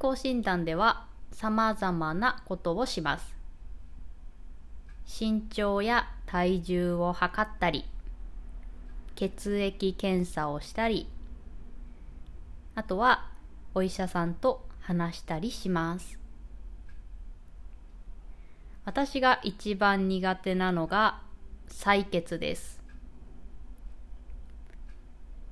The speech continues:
理由は、採血をした後、気分が悪くなることがあるからです。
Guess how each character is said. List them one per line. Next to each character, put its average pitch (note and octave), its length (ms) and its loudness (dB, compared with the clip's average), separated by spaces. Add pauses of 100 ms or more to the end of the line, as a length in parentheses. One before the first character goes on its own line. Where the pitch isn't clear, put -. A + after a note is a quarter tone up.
(800)
理 G3+ 120 4
由 G#3+ 180 6
は、 A3 340 6 (580)
採 C4+ 380 4
血 F#3+ 320 2
を F3+ 100 6
し F3 120 -2
た F3+ 180 4
後、 F3 420 2 (720)
気 A3+ 140 0
分 F#3+ 460 4
が F3+ 300 6
悪 F#3+ 300 6
く F3+ 180 0
な E3+ 160 4
る E3+ 140 4
こ E3 180 -4
と E3 200 2
が A#3 160 8
あ A3 80 6
る F#3 100 0
か F3 160 4
ら E3 120 4
で D#3+ 200 2
す。 - 160 -10